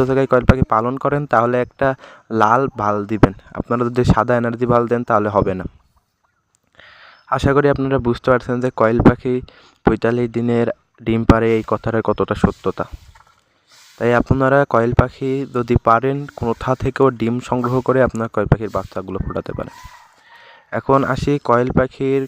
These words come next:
কত ওজন হলে কয়েল পাখি ডিম পাড়ে। এখন ওজনের সাথে কিন্তু বয়সের কোনো সাথী নাই। আপনি যদি সঠিকভাবে যত্ন আত্তি করতে পারেন, তাহলে কয়েল পাখির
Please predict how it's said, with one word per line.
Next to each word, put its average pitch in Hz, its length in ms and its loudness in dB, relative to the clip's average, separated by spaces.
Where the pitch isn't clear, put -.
কত 127 260 0
ওজন 127 400 2
হলে 127 220 -4
কয়েল 104 160 0
পাখি 101 220 2
ডিম 92 240 -14
পাড়ে। - 180 -14
এখন 139 360 0
ওজনের 139 460 2
সাথে 143 220 -4
কিন্তু 139 260 -2
বয়সের 120 400 2
কোনো 113 220 -6
সাথী 104 340 -10
নাই। 92 160 -10
আপনি 127 440 -2
যদি 120 280 0
সঠিকভাবে 120 680 -2
যত্ন 117 300 -2
আত্তি 120 300 -4
করতে 110 340 0
পারেন, 131 340 2
তাহলে 123 300 -6
কয়েল 107 180 2
পাখির 123 360 0